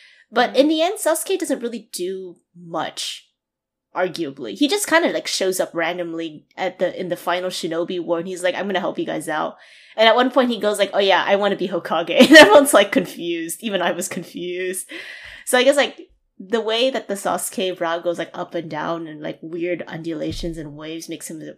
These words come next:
Speaker 1: very inconsistent and not quite as a lovable character in the entirety of the franchise, in, in the fandom. Of course, like, you have the shippers and everything that will say otherwise, but in the scope of the plot, he's not very consistent. Versus Naruto is very consistent.
Speaker 2: Yes, no, that's very true.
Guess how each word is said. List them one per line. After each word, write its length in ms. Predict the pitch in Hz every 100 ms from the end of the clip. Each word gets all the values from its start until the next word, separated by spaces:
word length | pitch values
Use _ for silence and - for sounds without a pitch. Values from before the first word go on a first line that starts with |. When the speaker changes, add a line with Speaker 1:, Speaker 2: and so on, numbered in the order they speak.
| -
Speaker 1:
very 420 | 190 202 185 - - - _ 247
inconsistent 760 | 262 262 208 196 - 185 170
and 220 | - 180 175
not 340 | 175 - -
quite 340 | - 226 220 -
as 260 | 180 175
a 60 | 170
lovable 420 | 170 170 170 156
character 480 | 143 - 156 160 180
in 160 | - 175
the 100 | 170
entirety 500 | 156 160 160 170 160
of 100 | -
the 80 | -
franchise, 840 | - 165 180 254 262 302 330 - -
in, 120 | 196
in 220 | 180 190
the 80 | 175
fandom. 640 | 170 170 156 175 208 262 269 - - - 247
Of 100 | -
course, 180 | 294 277
like, 100 | -
you 120 | 202
have 120 | 180
the 60 | 175
shippers 460 | - 175 160 160
and 100 | 156
everything 320 | 151 160 160 156
that 100 | -
will 60 |
say 140 | 175 160
otherwise, 640 | 190 196 151 156 165 - - - - - -
but 460 | 180 175 165 - _
in 100 | 220
the 100 | 202
scope 320 | 196 - 202 185
of 60 |
the 80 | 165
plot, 480 | - - 170 - -
he's 220 | 208 190
not 240 | 180 165 170
very 140 | 170
consistent. 600 | - 175 160 - - - -
Versus 200 | 220 214
Naruto 300 | 226 262 262
is 120 | 185
very 160 | 160 -
consistent. 520 | - - - - -
Speaker 2:
Yes, 480 | 240 202 175 185 -
no, 280 | 247 247 233
that's 240 | 254 262 247
very 240 | 262 247
true. 440 | - 190 180 175